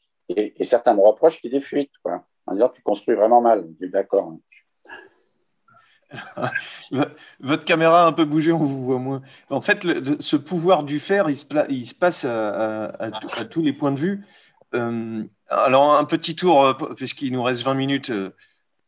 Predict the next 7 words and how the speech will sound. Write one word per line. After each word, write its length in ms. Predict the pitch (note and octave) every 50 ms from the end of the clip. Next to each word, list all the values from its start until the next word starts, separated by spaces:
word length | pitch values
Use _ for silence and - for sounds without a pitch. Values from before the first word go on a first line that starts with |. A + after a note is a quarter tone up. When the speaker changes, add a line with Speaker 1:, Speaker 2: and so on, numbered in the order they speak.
| _ _
Speaker 2:
à 140 | - B2+ D3
Évian, 720 | D3 D3+ D3+ C#3+ B2+ C#3 C#3 D#3 D3+ D3+ D3+ C#3+ C3+ B2+ A#2+
euh, 320 | A2+ A2 G#2+ G#2 G#2 G#2 G2+ G2 F#2+ F2+ E2+ _ _ _ _ _ _ _ _ _ _ _ _
cette, 420 | A2 - - - - - - B2+
cette 340 | G#2+ - - - F#2+ _ -
merveille. 560 | A2+ A2+ A2+ G#2 A2 A#2+ A#2+ A#2+ D3 F#3 F#3+ F#3 _ _ _ _ _ _ _ _ _ _ _ _ _ _ _ _ _ _ _ _ _ _ _ _ _ _ _ _ _ _ _ _ -
Euh, 680 | B2+ A#2 A2+ A2+ A2+ A2 A2 G#2+ G#2 G#2 G#2 G#2 G2+